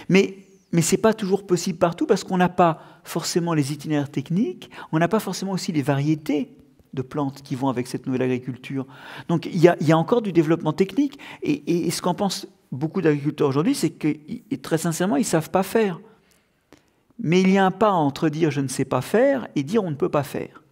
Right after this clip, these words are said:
Et je connais une institution agricole assez représentée et, paraît-il, représentative de l'agriculture qui le prétend volontiers.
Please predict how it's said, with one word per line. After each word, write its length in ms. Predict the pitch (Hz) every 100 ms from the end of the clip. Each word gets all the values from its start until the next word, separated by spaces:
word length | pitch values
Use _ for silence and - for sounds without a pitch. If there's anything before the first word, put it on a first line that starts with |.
| _ _ _ _ _ _
Et 100 | 117
je 220 | 117 147
connais 500 | 339 - 127 120 117 - _ _ _ _ _
une 160 | 139 139
institution 600 | 151 147 160 151 - 143
agricole 580 | 131 127 127 131 123 - - -
assez 340 | 175 - 214
représentée 920 | 202 170 - 156 139 127 - 170 - - - - _ 139
et, 300 | 135 123 127 127 - - - - -
paraît-il, 400 | 139 135 135 170
représentative 720 | 135 131 135 131 123 123 160 127
de 60 |
l'agriculture 640 | 120 120 117 127 - 262 277 - - - _ -
qui 120 | 156
le 100 | 135
prétend 360 | 139 147 147 135
volontiers. 520 | 139 175 175 151